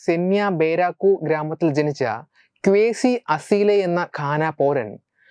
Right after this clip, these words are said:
ആഫ്രിക്കയിൽ ആഞ്ഞടിച്ച ക്രിസ്തുമത പ്രചരണത്തിൽ കുടുംബത്തോടൊപ്പം കുട്ടിക്കാലത്ത് മതപരിവർത്തനം ചെയ്തിരുന്നു. ആ മതപരിവർത്തനത്തിൽ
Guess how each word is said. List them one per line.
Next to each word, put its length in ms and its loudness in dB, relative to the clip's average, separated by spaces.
ആഫ്രിക്കയിൽ 540 2
ആഞ്ഞടിച്ച 420 2
ക്രിസ്തുമത 520 0
പ്രചരണത്തിൽ 520 0
കുടുംബത്തോടൊപ്പം 800 2
കുട്ടിക്കാലത്ത് 720 0
മതപരിവർത്തനം 800 0
ചെയ്തിരുന്നു. 420 0
ആ 20 2
മതപരിവർത്തനത്തിൽ 1000 2